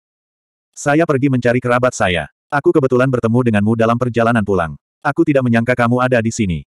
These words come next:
Apa kabarmu? Apakah saya tetap bisa berada di sini?" Long Chen bertanya dengan santai. "Saya hanya bisa mengatakan bahwa itu tidak buruk," Paman Huai berkata sambil tersenyum pahit. "Apa, mereka memperlakukanmu dengan buruk? Jika mereka memperlakukanmu dengan buruk,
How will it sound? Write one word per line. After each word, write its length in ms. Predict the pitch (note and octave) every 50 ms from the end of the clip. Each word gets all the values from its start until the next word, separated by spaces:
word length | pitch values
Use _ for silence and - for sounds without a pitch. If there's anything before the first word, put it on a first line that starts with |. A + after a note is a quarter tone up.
| _ _ -
Apa 240 | D3+ D3 - D3+
kabarmu? 400 | D3+ D3 C3+ C3 B2+ A#2 G2 E2+ D2 - _ _
Apakah 400 | - D3+ - C#3+ C3+ D3+ D3+ -
saya 160 | C#3+ C3+ C3+
tetap 240 | C3 C3 - B2+ B2
bisa 240 | A#2+ A#2+ - B2
berada 240 | A2+ A2+ A2 A2 A#2
di 160 | A2+ A#2 A#2
sini?" 320 | - A#2 G2 F2 D#2 C#2+ - _ _ _ _ -
Long 240 | C#3+ C#3+ D3 D3
Chen 160 | - D#3 D#3 D3+
bertanya 320 | C3+ C3 - B2 B2 B2+
dengan 320 | B2+ A#2+ A#2+ A#2 A2+ A2
santai. 400 | - C3 A#2 G#2+ G2 F2 D#2 C#2+ - _ _ _ _ _ _ _ _ _ _ _ _ _ _
"Saya 320 | - - - C#3+ C#3+ D#3
hanya 240 | D#3+ D3 C#3 C3 B2+
bisa 240 | A#2+ A#2+ - C3+ C3
mengatakan 400 | B2 A2+ G#2+ G#2+ G#2+ A#2 A2+ A2+
bahwa 240 | A2 A2 A2 A2+ B2+
itu 160 | C3+ C#3+ C#3
tidak 240 | - D3 B2+ A2 G2+
buruk," 240 | G2 F2 E2 - _ _ _ _ _
Paman 240 | - D3+ C#3+ D3 D#3
Huai 240 | D#3 C#3 C#3 C3+ C#3+
berkata 320 | B2+ B2 A#2+ A2+ A#2 A#2+
sambil 320 | - - A#2+ A#2+ B2+ C3 B2+
tersenyum 400 | C3 B2+ - - C3 B2+ B2 G#2+
pahit. 240 | G#2+ F#2 F2 F2 - _ _ _ _ _ _ _ _ _ _ -
"Apa, 320 | D3 - - A#2 F#2+ E2 - _ -
mereka 320 | C#3 C#3 C#3 C3+ D#3 D#3+ E3
memperlakukanmu 640 | D#3 C#3 C3+ B2+ A#2+ A#2 B2+ A#2+ A#2+ A#2+ A#2+ B2+
dengan 240 | A#2+ A#2+ A#2 A2+ A2+
buruk? 240 | A#2 B2 A#2 F2 - _ _ -
Jika 240 | C#3+ C#3+ C#3+ E3 F3
mereka 320 | F3+ E3 C#3+ B2 C#3+ C#3+
memperlakukanmu 560 | C3 A#2+ A#2 A2 A2 A#2 A#2+ A#2+ A#2+ A#2 B2+ A2+
dengan 160 | A#2 G#2+ G#2+
buruk, 320 | G#2 A2+ A2 F2 - _